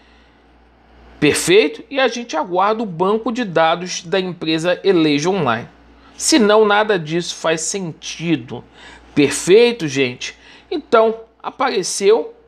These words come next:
a listagem. Listagem não está anexada no processo. Continua tramitando o processo lá dos Templários.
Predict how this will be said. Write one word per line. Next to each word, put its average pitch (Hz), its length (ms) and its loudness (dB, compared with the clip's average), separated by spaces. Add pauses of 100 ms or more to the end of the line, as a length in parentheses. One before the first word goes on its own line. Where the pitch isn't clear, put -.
(100)
a 156 80 0
listagem. 185 640 0 (360)
Listagem 175 680 -2
não 233 240 -4
está 180 340 0
anexada 165 800 -2 (300)
no 160 180 -4
processo. 165 840 -2 (600)
Continua 226 1200 2 (100)
tramitando 175 680 0
o - 20 -12
processo 156 680 0
lá 147 120 4
dos 147 180 -8
Templários. 156 720 0